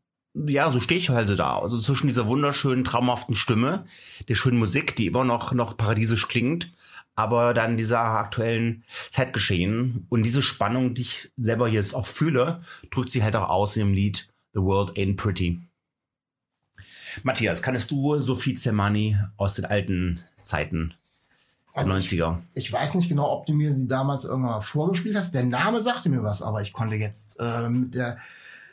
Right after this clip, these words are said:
Speaker 2: mit der Musik, ähm, konnte ich sie gar nicht zuordnen. Ich hab auch mal in die alten Tracks reingeguckt, so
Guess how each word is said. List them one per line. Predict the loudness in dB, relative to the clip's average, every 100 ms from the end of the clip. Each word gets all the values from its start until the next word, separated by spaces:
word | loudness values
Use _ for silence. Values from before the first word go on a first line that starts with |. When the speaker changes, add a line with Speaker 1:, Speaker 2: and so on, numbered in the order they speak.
| -20 -6
Speaker 2:
mit | -2
der | 2
Musik, | 2 2 2 2 2 -2 -8 -4
ähm, | -2 2 2 2 0 0 -2 0
konnte | 0 0
ich |
sie | 0
gar | 2 2
nicht | 0
zuordnen. | 0 0 0 0 0
Ich | 0
hab | -2 -2
auch | -4 0
mal | -2 0
in | 0
die | 0 0
alten | -2 -4
Tracks | -6 -6 -6 -4
reingeguckt, | 0 0 0 -2 -4
so | -6